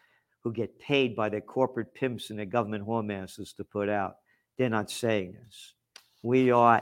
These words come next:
the facts are there. And geopolitics,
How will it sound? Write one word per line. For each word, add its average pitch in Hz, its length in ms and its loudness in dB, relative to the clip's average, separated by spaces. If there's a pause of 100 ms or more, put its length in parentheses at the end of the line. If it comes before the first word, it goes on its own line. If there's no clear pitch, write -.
the 113 60 -8
facts - 520 -2 (120)
are 107 180 -4
there. 101 460 -2 (640)
And 104 180 -6
geopolitics, 127 1200 4